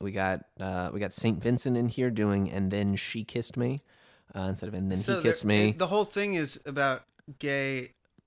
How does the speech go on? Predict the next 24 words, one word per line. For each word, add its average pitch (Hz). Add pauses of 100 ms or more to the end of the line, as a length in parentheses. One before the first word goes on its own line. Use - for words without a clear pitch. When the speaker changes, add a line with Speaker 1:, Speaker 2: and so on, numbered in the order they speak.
(160)
Speaker 1:
Being 139
Speaker 2:
love. 120
Speaker 1:
gay, 92 (300)
yes. - (220)
Or 123
being 120 (840)
Speaker 2:
Being 147
Speaker 1:
whatever 107 (120)
Speaker 2:
not, 147 (280)
yeah, 156
being, 143
uh, 131
Speaker 1:
whatever 151
word 135
you 127
wanna 131
plug 127
in 131
there 120
that 104
makes 110
you 107
feel 107
good, 104